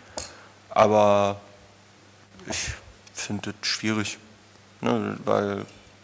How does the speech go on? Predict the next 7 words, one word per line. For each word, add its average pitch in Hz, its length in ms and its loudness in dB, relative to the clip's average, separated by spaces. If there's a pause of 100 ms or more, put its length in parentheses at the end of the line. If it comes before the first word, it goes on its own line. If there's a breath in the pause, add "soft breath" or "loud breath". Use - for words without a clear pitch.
(100)
dann 104 400 -6 (220)
muss 107 240 -4
aus - 260 -2
heutiger 110 420 2
Sicht - 540 -6
noch 101 220 -4
mal 101 500 0